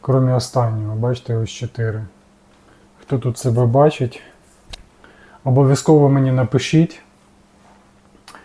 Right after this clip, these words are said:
Е, підпишіться на Telegram. Ну, це було і умовою також.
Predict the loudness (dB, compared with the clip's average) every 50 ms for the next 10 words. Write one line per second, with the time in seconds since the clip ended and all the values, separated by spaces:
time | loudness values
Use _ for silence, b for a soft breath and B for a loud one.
0 | B B B B B B -4 -2 0 0 0 0 0 0 0 2 0 2 4 2
1 | 2 4 4 4 4 4 4 4 4 4 4 4 4 4 4 4 4 2 0 -2
2 | -6 _ _ 2 4 4 4 4 4 2 4 4 6 6 6 6 6 4 4 4
3 | 4 6 6 6 4 4 4 2 2 0 -2 -6 _ _ _ _ _ _ _ _
4 | -2 -2 -2 -2 -6 -8 -8 -12 -16 -20